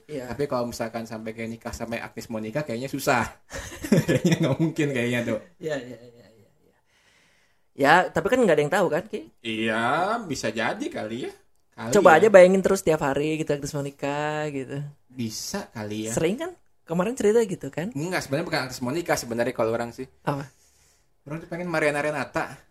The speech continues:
Speaker 1: Siapa nih?
Speaker 2: Ada pemeran Janji Joni. Itu cantik banget serius.
Speaker 1: Oh.
Speaker 2: Masih Edo nggak akan hafal.
Speaker 1: Orang, orang hafal sih, cuman kalau orang lihat muka orang tahu. Ya karena banyak mungkin ya
Speaker 2: Edo mah
Speaker 1: orang-orang
Speaker 2: paling
Speaker 1: yang
Speaker 2: kan,
Speaker 1: orang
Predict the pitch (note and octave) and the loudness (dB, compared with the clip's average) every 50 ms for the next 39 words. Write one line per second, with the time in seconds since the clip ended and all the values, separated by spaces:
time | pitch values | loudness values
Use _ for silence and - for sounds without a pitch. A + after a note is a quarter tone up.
0 | _ _ _ _ _ - - C#3+ C3+ - - A3 A3+ A3+ G#3+ C4+ G3+ C3+ C#3 D3 | _ _ _ _ _ -10 -8 -8 -6 -6 -6 -6 -8 -8 -8 -6 -4 -4 0 0
1 | C#3+ C3+ - B2+ B2 B2 A#2+ A#2+ A#2 A#2+ A#2 A#2+ A2+ A2+ A2+ A2 A2 G#2+ G#2 A2+ | -2 -2 -2 -4 -4 -2 -2 -2 -2 -2 -4 -6 -6 -6 -6 -6 -8 -6 -6 -6
2 | B2 - _ _ _ _ _ _ _ - A#2+ - A#2 G#2+ A2+ G#2+ - G#2+ A2 A2+ | -8 -8 _ _ _ _ _ _ _ -18 -12 -12 -10 -8 -8 -8 -6 -4 -4 -4
3 | A2+ - A2 G#2+ G#2 G2 - - _ - C3+ B2+ B2 B2+ C3 B2+ B2 A#2+ A2+ - | -4 -4 -6 -8 -8 -10 -14 -14 _ -8 -8 -6 -6 -6 -6 -6 -8 -8 -12 -14
4 | - - - - B2 A#2 A#2 D#3 C#3 B2+ C#3 C3+ A#2+ A2 G#2+ G#2 G#2+ A2 A2+ - | -18 -18 -10 -6 -4 -2 0 0 0 0 2 0 -2 -2 -4 -6 -8 -8 -10 -10
5 | - - - - - A2+ _ _ _ _ _ _ _ _ _ _ _ _ _ _ | -10 -12 -12 -12 -14 -18 _ _ _ _ _ _ _ _ _ _ _ _ _ _
6 | _ - C3+ C3+ C#3+ D#3 D#3+ D3+ C#3+ - _ _ _ _ _ - D#3+ F3+ G#3+ A3 | _ -2 2 2 4 4 2 0 -4 -6 _ _ _ _ _ 2 2 4 4 4
7 | G3+ G3+ G3 A3 G#3+ G#3 F#3+ F3 F3 E3+ E3 F3 F#3+ G3 F#3+ F#3 D#3+ D#3+ D#3+ E3 | 2 2 4 6 6 6 6 4 2 2 4 6 6 6 8 10 10 10 10 10
8 | D#3+ D#3+ E3 D#3+ D3+ D#3 F#3+ F3 E3+ F3+ F3 D3+ D3 C3 C#3 C#3 C#3 C#3 C3+ C#3 | 8 6 4 2 4 6 8 8 8 8 6 2 0 2 2 2 2 2 0 -2
9 | - - - _ _ _ - - D3+ C#3+ - D#3 E3 F3 E3+ D3+ C#3+ C#3+ D#3 F3 | -6 -10 -16 _ _ _ 0 2 2 4 4 4 4 4 6 6 4 4 4 2
10 | D#3 C#3 C3 C3 C3 C#3 C#3+ D3 - - - - _ _ _ _ - C#3 C3 C3+ | 2 0 -2 -2 -2 -2 -2 -4 -6 -10 -12 -20 _ _ _ _ -4 -2 0 0
11 | C3+ G3 - - G#3 G3+ A3+ A3+ A3+ A#3+ A#3 A#3 A3 - E3 | 0 0 2 2 0 0 0 0 -2 -2 -4 -6 -8 -10 -12